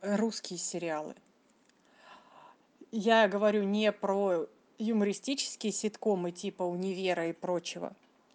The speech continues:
и, и не про исторические,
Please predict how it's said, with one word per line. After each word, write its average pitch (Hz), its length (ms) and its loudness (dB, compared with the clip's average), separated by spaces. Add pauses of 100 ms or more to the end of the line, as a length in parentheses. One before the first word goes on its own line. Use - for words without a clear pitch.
(640)
и, 170 160 -16 (220)
и 233 340 2
не 220 400 2
про 214 600 2
исторические, 202 880 -6